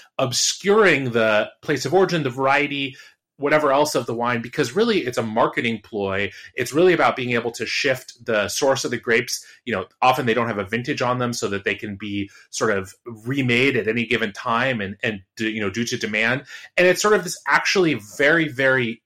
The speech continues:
you know, for all their complaining about lack of transparency and labeling, to me, these wines are some of the least transparent wines out there. It's very hard.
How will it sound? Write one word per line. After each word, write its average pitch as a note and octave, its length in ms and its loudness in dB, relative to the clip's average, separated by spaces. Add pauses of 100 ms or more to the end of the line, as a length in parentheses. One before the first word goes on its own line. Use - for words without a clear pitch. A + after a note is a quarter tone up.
(360)
you C3 80 -6
know, A2+ 80 -2
for C3+ 140 2
all D#3+ 140 6
their D3 180 4
complaining C#3 420 -6
about G2+ 240 -2
lack A2+ 220 0
of A2 60 -16
transparency G#2+ 580 -4
and F#2+ 100 -6
labeling, C3+ 340 -2
to - 100 -12
me, G#3 240 0 (260)
these G3+ 160 0
wines G#3 220 4
are C3 40 -2
some C#3+ 140 -2
of A#2 60 -2
the A2+ 80 2
least C#3 340 -4
transparent B2 480 -4
wines G#2 300 -4
out C#3+ 240 4
there. F#2+ 140 -6
It's G#2 120 -8
very B2+ 480 4
hard. A#2+ 460 0